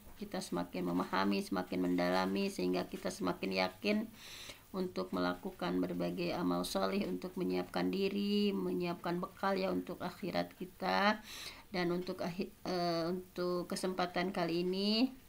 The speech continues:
kita akan melanjutkan yang kemarin ya, yang kemarin bagaimana,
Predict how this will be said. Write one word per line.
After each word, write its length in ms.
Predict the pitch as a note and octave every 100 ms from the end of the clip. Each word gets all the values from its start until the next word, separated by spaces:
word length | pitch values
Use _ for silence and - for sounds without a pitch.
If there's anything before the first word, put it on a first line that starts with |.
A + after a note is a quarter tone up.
| - - - - - - - - -
kita 240 | - - F#3
akan 240 | A3+ G3+
melanjutkan 480 | F#3+ F#3+ F#3+ G3+ G3
yang 160 | F#3+
kemarin 400 | G3 F#3+ F#3+ G#3+
ya, 80 | G3
yang 240 | A3+ F#3 F#3
kemarin 800 | F3+ F3 F3 F#3+ G3+ G#3+ B3+ - - - - - -
bagaimana, 1200 | F3+ F3+ F3+ F#3 F#3 F#3 F3+ F3+ F#3+ G#3 G#3+ G#3+